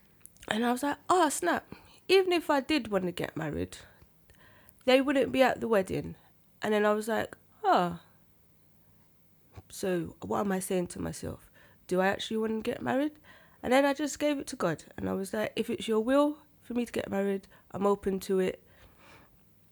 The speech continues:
And then I had a relationship, and I thought I was gonna get married to that person. That was a whole ruckus. <laughs> That,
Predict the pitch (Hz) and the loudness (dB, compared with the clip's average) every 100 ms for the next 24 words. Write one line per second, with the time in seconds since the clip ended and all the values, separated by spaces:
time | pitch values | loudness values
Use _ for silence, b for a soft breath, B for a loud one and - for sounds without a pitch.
0 | _ - - - 190 - 269 269 262 262 | _ -20 -14 -6 -6 4 8 8 6 0
1 | b b b b - 196 208 185 180 196 | b b b b -4 0 0 0 0 0
2 | 202 190 185 170 160 - - b b - | 0 -2 -4 -4 -6 -8 -20 b b -2
3 | 175 - 208 - - - 170 180 185 175 | -2 2 2 2 -4 -4 -2 -2 -2 -2
4 | - - 170 160 - 175 190 - 175 147 | -2 -4 -6 -6 -6 2 2 2 -6 -8
5 | - 175 175 - b b b b b - | -8 -10 -10 -14 b b b b b -20
6 | - _ 208 214 - 151 156 160 185 160 | -20 _ 6 6 4 -4 -6 -2 0 0
7 | 170 - 151 156 - - - - - - | -2 -4 -8 -8 -10 -16 -14 -10 -10 -10
8 | - - - - - - - - B B | -14 -18 -20 -20 -20 -20 -20 -18 B B
9 | B B 208 226 | B B 0 0